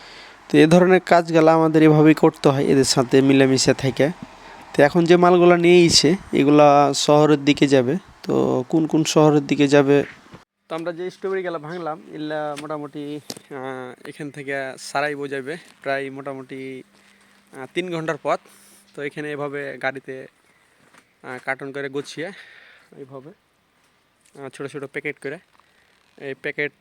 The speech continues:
Speaker 2: এভাবে বুকিং করার পর তখন এটা চলে যাবে সারাইবো। সারাইবো থেকে তখন ওখান থেকে ছোটো ছোটো দোকান আছে, ওগুলাতে, আহ, বিক্রি করে। তো এখান থেকে মোটামুটি সারাইবো, আহ, প্রায়, আহ, কত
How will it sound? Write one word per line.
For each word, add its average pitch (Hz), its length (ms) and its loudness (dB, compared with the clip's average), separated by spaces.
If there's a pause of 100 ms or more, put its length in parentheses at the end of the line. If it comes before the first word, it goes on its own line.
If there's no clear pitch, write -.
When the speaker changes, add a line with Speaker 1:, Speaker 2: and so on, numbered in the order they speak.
(300)
Speaker 2:
এভাবে 139 380 -8 (160)
বুকিং 139 260 -14
করার 147 220 -8
পর 175 200 -10 (340)
তখন 147 120 -14
এটা 143 120 -12
চলে 143 180 -16
যাবে 135 160 -12
সারাইবো। 143 440 -8 (560)
সারাইবো 147 440 -8
থেকে 151 280 -10 (680)
তখন 165 240 -8
ওখান 160 200 -10
থেকে 151 180 -8 (420)
ছোটো 151 180 -10
ছোটো 139 200 -12
দোকান 143 280 -8
আছে, 165 200 -12 (220)
ওগুলাতে, 131 560 -10 (880)
আহ, 123 320 -14
বিক্রি 139 280 -16
করে। 127 220 -18 (320)
তো 180 60 -10
এখান 180 160 -6
থেকে 180 140 -4
মোটামুটি 175 540 -4
সারাইবো, 160 600 -4
আহ, - 1040 -20
প্রায়, 160 360 0
আহ, 143 1200 -12 (560)
কত 160 340 -8